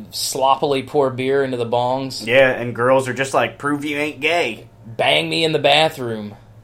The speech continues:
Speaker 2: Yeah, which we never see her again. She's like, she
Speaker 1: No.
Speaker 2: asks him, like, six times why he doesn't have a girlfriend.
Speaker 1: Right.
Speaker 2: Poor Lucas Black is just like, "I don't know, I don't." She's like, "What, are you gay?" And he was like, "No." She's like, "Prove it."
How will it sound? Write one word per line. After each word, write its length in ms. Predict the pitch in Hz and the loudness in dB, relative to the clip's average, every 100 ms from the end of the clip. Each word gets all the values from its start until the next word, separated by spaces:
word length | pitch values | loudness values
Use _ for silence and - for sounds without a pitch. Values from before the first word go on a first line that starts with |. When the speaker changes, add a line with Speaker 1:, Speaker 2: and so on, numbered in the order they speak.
| - | 6
Speaker 2:
Yeah, 140 | 170 | 10
which 160 | 170 190 | 10 8
we 120 | 233 | 2
never 340 | 220 262 277 277 | 4 6 6 4
see 240 | 285 262 | 2 2
her 120 | 247 160 | 6 6
again. 400 | 131 120 107 110 | 4 2 0 -4
She's 180 | 160 | 0
like, 240 | 175 160 - | 2 2 0
she 140 | 120 | 2
Speaker 1:
No. 80 | 185 | 4
Speaker 2:
asks 360 | 233 226 254 - | 8 8 6 4
him, 240 | 262 220 | 0 2
like, 180 | 180 - | 2 2
six 400 | - - 185 - | 0 -2 -2 -4
times 480 | 233 208 180 131 120 | 2 4 4 2 2
why 200 | 143 143 | 4 4
he 60 | |
doesn't 260 | 151 160 165 | 6 4 6
have 120 | 165 | 2
a 60 | 127 | 2
girlfriend. 680 | 120 151 160 127 110 107 | 2 4 4 2 -2 2
Speaker 1:
Right. 320 | 143 135 123 113 - | 2 2 0 -10 -2
Speaker 2:
Poor 160 | - 262 | 6 8
Lucas 300 | 277 226 147 | 8 2 4
Black 220 | 156 190 | 6 6
is 60 | 175 | 4
just 80 | 151 | -4
like, 160 | - - | -6 4
"I 100 | 202 | 6
don't 160 | 220 208 | 6 6
know, 240 | 220 135 | 6 4
I 120 | - 143 | 4 0
don't." 500 | 117 151 180 117 - | 4 6 6 2 -8
She's 160 | - - | -14 -4
like, 160 | 127 120 | -4 4
"What, 160 | 160 | 2
are 40 | 127 | 2
you 100 | 101 | -8
gay?" 540 | 95 135 160 233 - - - - - | 0 4 4 2 -6 -20 -20 -20 -14
And 80 | 131 | -6
he 60 | 170 | -4
was 120 | 151 | 0
like, 240 | 127 107 - | 0 0 -4
"No." 500 | 147 226 151 110 - | 4 6 6 4 -2
She's 160 | - - | -18 -18
like, 100 | - - - | -18 -18 -16
"Prove 360 | - 147 123 | -2 -2 -2
it." 180 | 101 - | -8 -10